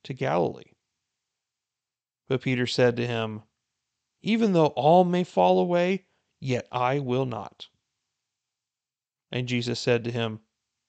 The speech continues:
"Truly I say to you, that this very night,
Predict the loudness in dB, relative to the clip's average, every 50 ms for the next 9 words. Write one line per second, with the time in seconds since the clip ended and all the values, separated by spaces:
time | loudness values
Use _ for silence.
0 | _ _ -6 -2 2 2 4 4 2 2 0 -2 -2 -4 -4 -2 -2 -2 -2 -2
1 | -2 -2 -4 -6 -6 -4 -4 -4 -4 -4 -6 _ _ _ _ _ _ _ _ -12
2 | -8 -4 -2 -2 -2 -2 0 2 2 2 2 0 -2 -2 -4 -4 -6 -8 -14 -20
3 | -20